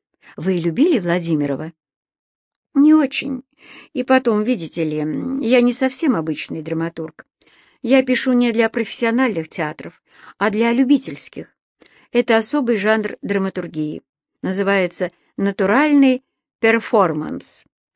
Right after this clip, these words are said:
На Западе это направление театра довольно хорошо развито. У нас пока не очень. Здесь принципиально, что играют не актёры,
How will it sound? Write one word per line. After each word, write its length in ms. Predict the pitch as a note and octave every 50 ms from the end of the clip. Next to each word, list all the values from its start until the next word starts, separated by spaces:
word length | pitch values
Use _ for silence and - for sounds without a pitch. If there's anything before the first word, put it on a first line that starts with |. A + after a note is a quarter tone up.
| _ - - - - -
На 160 | G#3 A#3 B3
Западе 420 | A#3 C#4+ D#4 D#4 D4 B3 A3+ C4+
это 140 | C4 C4 A#3+
направление 600 | A#3+ A#3 A#3 A#3 A3+ A3 A3 A#3 A#3+ A3+ A3+ A3 G#3
театра 520 | - A#3 G#3+ A3+ A3+ - - - G3 G3 _ - _ _ _ -
довольно 380 | - - G3+ G3+ G#3+ G#3+ G3+ G3+
хорошо 440 | - A3+ G3+ G#3 G#3+ - - D4+ D4+
развито. 600 | G#3+ E3 C3+ C3 - C#3 C3+ C#3+ - - - _ _ _ _ _ _ -
У 80 | - B3
нас 220 | C#4+ E4+ D#4+ -
пока 300 | - - F#3 - A3 G#3
не 140 | G3+ F3+ E3+
очень. 400 | D3+ D3+ - - - - - - _ _ _ _ _ - - - - -
Здесь 360 | - E3+ E3 E3+ G#3 G#3 G3 -
принципиально, 760 | - F#3 F#3 F3+ - - - - F3 F#3+ A#3+ C4 C4 G#3 F3
что 300 | - - - F3+ E3+ E3
играют 460 | E3 E3 F3 F#3 F#3+ F#3+ F3+ - -
не 120 | F#3 F3
актёры, 520 | F3 - - - - A#3 A3 F3 - -